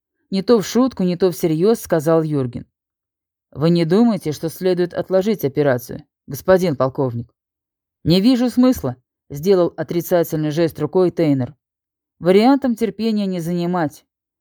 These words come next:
Они будут сидеть на лестнице до тех пор, пока не дождутся своего". "Или пока Ом не придумает новую пакость", сказал, подойдя к ним, Хук. "Не сегодня, так завтра. Не завтра, так послезавтра.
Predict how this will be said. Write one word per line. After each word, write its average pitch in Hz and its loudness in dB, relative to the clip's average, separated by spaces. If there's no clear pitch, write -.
Они 190 0
будут 185 2
сидеть 190 -2
на 180 2
лестнице 180 -2
до 160 2
тех 175 -4
пор, 214 -2
пока 147 0
не 160 0
дождутся 160 0
своего". 147 -2
"Или 196 4
пока 185 2
Ом 202 0
не 151 -4
придумает 180 -2
новую 180 2
пакость", - -2
сказал, 202 2
подойдя 160 2
к - -14
ним, 165 -2
Хук. - -12
"Не 190 2
сегодня, 233 2
так 131 -4
завтра. 147 -2
Не 180 -2
завтра, 170 0
так - -6
послезавтра. 147 -4